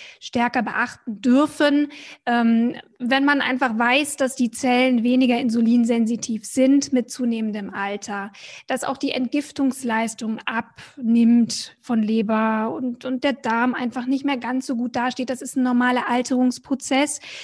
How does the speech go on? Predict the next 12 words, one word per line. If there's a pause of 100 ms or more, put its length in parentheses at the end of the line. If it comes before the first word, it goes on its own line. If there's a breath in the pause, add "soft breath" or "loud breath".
(380 loud breath)
Ähm,
und
dass
beispielsweise
auch
die
Muskelmasse
abnimmt.
Dann
kann
man
natürlich